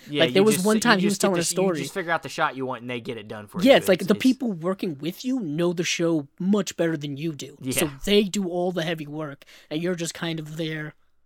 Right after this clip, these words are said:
Speaker 1: You
Speaker 2: you
Speaker 1: just
Speaker 2: know,
Speaker 1: have some
Speaker 2: doing
Speaker 1: creative influ-, you're a cheerleader, cheerleader.
Speaker 2: Y-, you basically,
Speaker 1: <laughs>
Speaker 2: yeah, you don't have that much creative influence 'cause you can't go in there and, like, change everything.
Speaker 1: Sure,
Speaker 2: You
Speaker 1: sure,
Speaker 2: can't
Speaker 1: sure.
Speaker 2: make, you can't make it look completely different than the other, you know, ten episodes before it.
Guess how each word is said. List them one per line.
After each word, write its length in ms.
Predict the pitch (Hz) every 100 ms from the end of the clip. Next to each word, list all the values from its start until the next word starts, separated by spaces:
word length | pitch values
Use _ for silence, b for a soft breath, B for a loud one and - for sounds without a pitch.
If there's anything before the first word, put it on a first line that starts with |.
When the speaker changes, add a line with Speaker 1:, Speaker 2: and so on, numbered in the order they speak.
| -
Speaker 1:
You 100 | 165
Speaker 2:
you 80 | 175
Speaker 1:
just 120 | 156
Speaker 2:
know, 20 |
Speaker 1:
have 100 | 170
some 160 | - 208
Speaker 2:
doing 100 | 185
Speaker 1:
creative 340 | 156 143 139
influ-, 240 | 127 135 147
you're 160 | 151
a 60 | 143
cheerleader, 520 | - 156 131 117 113
cheerleader. 640 | - 165 131 117 294 104
Speaker 2:
Y-, 160 | 233 269
you 100 | 254
basically, 520 | - 254 285 - - -
Speaker 1:
<laughs> 40 |
Speaker 2:
yeah, 80 | 214
you 140 | 165
don't 160 | 233 277
have 160 | 233 170
that 180 | 202
much 160 | 202 190
creative 380 | - 208 175 175
influence 320 | 277 170 151
'cause 160 | 170 196
you 60 |
can't 260 | - 220 -
go 200 | 165 156
in 140 | 214
there 180 | 160 147
and, 280 | 139 143 156
like, 180 | 147 - b -
change 440 | - 180 175 160 - -
everything. 420 | 175 160 151 143
Speaker 1:
Sure, 340 | - 262 - 214
Speaker 2:
You 80 |
Speaker 1:
sure, 140 | 208 208
Speaker 2:
can't 120 | 202
Speaker 1:
sure. 120 | 190
Speaker 2:
make, 100 | 180 - B B -
you 100 | 196
can't 240 | - 233
make 220 | 196 196 170
it 180 | 143
look 160 | 165 -
completely 480 | 160 - 214 180 151
different 380 | 170 202 180 156
than 160 | 156
the 140 | 147 165
other, 280 | 165 160 - _
you 100 | 156
know, 140 | 147
ten 300 | 139 - 165
episodes 480 | 160 156 - 165 156
before 420 | - - 180 160
it. 180 | - -